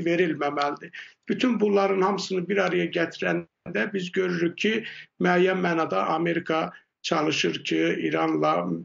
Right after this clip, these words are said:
müəyyən o razılaşmalar əsasında işbirliyi aparsın, amma bunu rəsmi olaraq təksib eləyir və deyir ki, belə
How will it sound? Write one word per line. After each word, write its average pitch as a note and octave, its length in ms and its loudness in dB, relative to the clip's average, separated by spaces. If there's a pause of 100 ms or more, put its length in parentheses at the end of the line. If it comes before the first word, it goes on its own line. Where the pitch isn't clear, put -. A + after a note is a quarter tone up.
(220)
müəyyən D#3+ 580 2 (360)
o D#3 340 2
razılaşmalar D3+ 960 0
əsasında D3+ 800 0 (340)
işbirliyi F3+ 540 0
aparsın, F3+ 500 0
amma F3+ 440 0
bunu E3+ 460 2 (280)
rəsmi F3 400 0
olaraq D#3+ 480 2
təksib D3+ 480 -4
eləyir D#3+ 280 0
və D3+ 180 -4
deyir D2+ 220 -2
ki, - 160 -8
belə D#2 180 2